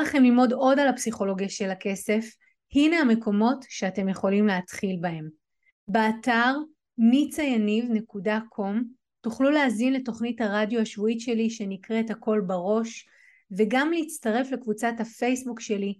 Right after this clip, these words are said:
הפסיכולוגיה של הכסף עם ניצה יניב. אם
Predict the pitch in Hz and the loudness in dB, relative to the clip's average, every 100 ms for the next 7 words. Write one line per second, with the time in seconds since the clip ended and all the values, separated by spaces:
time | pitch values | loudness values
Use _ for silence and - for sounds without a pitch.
0 | _ _ _ - - 214 208 220 240 262 | _ _ _ -16 -10 -4 2 2 2 -2
1 | - 185 185 226 226 226 226 180 190 190 | -4 -4 -2 -4 -2 -6 -6 -6 -6 -6
2 | - 185 175 165 156 165 _ _ _ _ | -6 -6 -6 -8 -10 -18 _ _ _ _
3 | _ _ 302 349 | _ _ 0 2